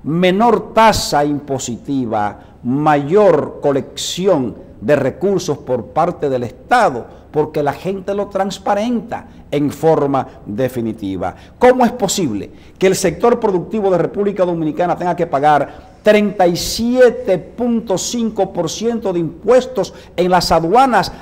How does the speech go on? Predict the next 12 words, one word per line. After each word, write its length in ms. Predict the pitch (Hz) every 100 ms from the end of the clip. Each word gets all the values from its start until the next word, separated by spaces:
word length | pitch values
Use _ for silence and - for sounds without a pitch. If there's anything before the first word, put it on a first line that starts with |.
| -
a 100 | 165
materias 540 | 170 165 233 226 196
primas 380 | - 240 254 226
que 120 | 196
tiene 260 | 175 226 220
que 80 | 214
importar 560 | 202 - 170 202 202
para 200 | 196 175
producir 760 | 165 165 151 214 208 170 - -
en 140 | 131 147
esta 300 | 160 147 135
nación? 520 | 123 127 120 110